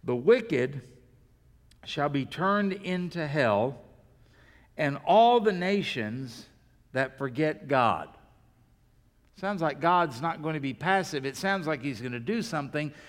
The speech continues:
and it sounds like he's gonna do something that is very severe. Verse eighteen, "For the needy shall not always be forgotten."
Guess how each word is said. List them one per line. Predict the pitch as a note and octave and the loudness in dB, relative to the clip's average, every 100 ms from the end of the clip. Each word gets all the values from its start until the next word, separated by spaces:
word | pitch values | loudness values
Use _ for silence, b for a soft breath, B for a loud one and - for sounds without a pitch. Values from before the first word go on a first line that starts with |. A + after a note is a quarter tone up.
| B | B
and | E3 D#3+ | 0 0
it | D3 | 0
sounds | A3 A#3 G#3+ | 2 2 2
like | D#3 E3 D#3+ | 2 0 0
he's | E3 C3+ | -4 0
gonna | F#3+ D#3+ | -2 2
do | D#3 E3+ | 2 0
something | E3+ D#3+ C3+ D3 C#3 A#2+ B B - | 0 -4 -2 -2 -2 -6 B B 0
that | D3 | 0
is | - C#3+ C3 G#2 | 2 0 0 -2
very | - B2+ D3 D#3 C#3 | -10 -2 0 0 0
severe. | A#2 - C3 C#3 G#3 C#3 E2+ - - - _ _ - | -4 -8 -2 2 4 4 2 -8 -20 -20 _ _ -10
Verse | D3 C#3 D#3+ | -8 -6 -4
eighteen, | D3+ - F3+ D#3+ G2+ - - b b b b b _ | -4 -4 -2 -2 -4 -10 -20 b b b b b _
"For | D#3 | 0
the | C#3 C#3 | 0 0
needy | D#3 A#3+ B3 D#3 C3+ E3 - - - _ _ | 0 0 2 2 0 -2 -8 -20 -20 _ _
shall | - E3+ F3 | -4 -2 0
not | F#3 G3 F3 | 4 4 6
always | G3 A#3+ A3 D3+ C3+ C#3+ D#3 B2 | 6 6 6 4 2 0 -2 -4
be | C#3 E3 F3 | -2 -2 -2
forgotten." | - E3+ C#3+ C#3+ A#2+ F2+ D#2+ | -6 -8 0 2 2 -4 -16